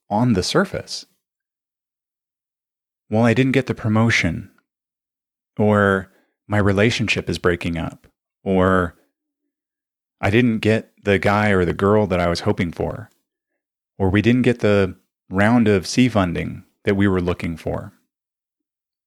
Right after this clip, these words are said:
And all of that makes sense. All of that is perfectly valid, but it's not the deeper driver.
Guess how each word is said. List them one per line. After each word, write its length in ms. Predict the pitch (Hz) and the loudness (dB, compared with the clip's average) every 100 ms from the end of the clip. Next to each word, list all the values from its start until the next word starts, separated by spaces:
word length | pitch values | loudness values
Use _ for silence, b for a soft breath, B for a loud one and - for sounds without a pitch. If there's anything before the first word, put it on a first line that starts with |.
| _ _ _ _ _ _ _ _ _ _ _ | _ _ _ _ _ _ _ _ _ _ _
And 120 | 104 | -2
all 200 | 113 180 | 2 2
of 100 | 214 | 2
that 300 | 135 120 - _ _ _ _ _ _ _ - | 2 0 -2 _ _ _ _ _ _ _ -2
makes 260 | 113 120 | 0 0
sense. 480 | - 87 113 202 - - _ _ _ _ _ _ _ _ _ _ | -2 0 0 -2 -6 -12 _ _ _ _ _ _ _ _ _ _
All 160 | 98 107 | -2 0
of 80 | 117 | 2
that 280 | 110 110 - _ _ _ _ _ | 0 -2 -8 _ _ _ _ _
is 260 | - 113 117 | 0 2 0
perfectly 500 | - 113 123 113 98 | 0 0 2 0 -2
valid, 460 | 87 85 104 190 190 _ _ _ _ _ _ _ _ _ _ _ _ _ _ _ _ _ _ _ _ | -2 -4 -4 -4 -6 _ _ _ _ _ _ _ _ _ _ _ _ _ _ _ _ _ _ _ _
but 100 | 117 | -2
it's 200 | 135 - | -2 -2
not 340 | 123 160 170 - _ - | -2 -2 -4 -8 _ -4
the 140 | 113 | -4
deeper 340 | 95 123 - | 2 0 0
driver. 540 | 92 92 120 - - | -4 -2 -2 -2 -10